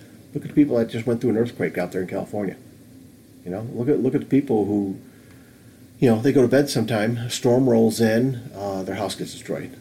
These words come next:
I mean, <sighs> things happen all the time. You don't live in fear. You don't, um, uh, plan on those things happening. You don't, "Woe is me, the sky is falling." You live your life, but again, understand,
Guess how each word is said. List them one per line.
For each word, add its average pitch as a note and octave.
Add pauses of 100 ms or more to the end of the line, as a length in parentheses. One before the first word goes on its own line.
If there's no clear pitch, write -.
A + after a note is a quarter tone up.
(160)
I G#2
mean, G2 (260)
<sighs> -
things G3
happen D#3
all A2
the G2
time. G2
You G2
don't C#3
live C3
in G2
fear. B2
You A2
don't, G#2+
um, F2+ (840)
uh, E2+ (120)
plan A2+
on A2
those G#2+
things A2+
happening. G#2+
You G2
don't, G2+
"Woe G#2+
is F#2+
me, G#2
the G2
sky G2+
is G2+
falling." A2+ (280)
You F#2+
live A2
your C#3
life, F#2
but F#2
again, G#2+
understand, G2+